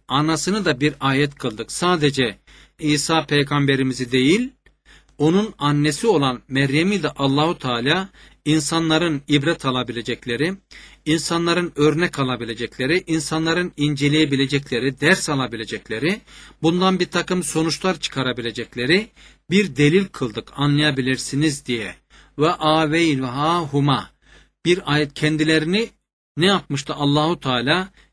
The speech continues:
İla rabbetin zati kararin ve ma'inin. O ikisini kendilerini düz,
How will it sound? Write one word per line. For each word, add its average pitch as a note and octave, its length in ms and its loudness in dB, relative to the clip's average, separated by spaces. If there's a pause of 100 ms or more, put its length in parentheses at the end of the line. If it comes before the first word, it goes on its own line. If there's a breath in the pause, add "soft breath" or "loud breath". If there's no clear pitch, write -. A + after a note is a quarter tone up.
İla D#3 400 2
rabbetin F#3 720 0 (280)
zati E3+ 460 0
kararin F3+ 800 2
ve C3+ 120 0
ma'inin. C3+ 680 0 (380 loud breath)
O G#3+ 120 2
ikisini C#3+ 800 -2 (360 soft breath)
kendilerini D#3+ 760 2
düz, F3 460 0